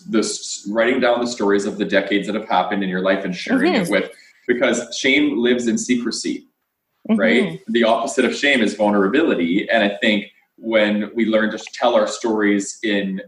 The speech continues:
Speaker 1: with courage, that's when shame dispels. That's when it releases.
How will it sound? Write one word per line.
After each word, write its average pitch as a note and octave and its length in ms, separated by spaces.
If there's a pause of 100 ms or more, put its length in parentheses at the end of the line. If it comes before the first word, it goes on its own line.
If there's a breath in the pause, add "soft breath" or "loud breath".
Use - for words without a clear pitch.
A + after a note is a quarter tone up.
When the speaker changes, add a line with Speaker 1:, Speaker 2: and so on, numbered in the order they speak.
Speaker 1:
with G#2+ 240
courage, F2 640 (220 loud breath)
that's A2+ 280
when G#2+ 140
shame F#2+ 380
dispels. F2+ 640
That's F#2 240
when G2+ 120
it F2 120
releases. F2+ 800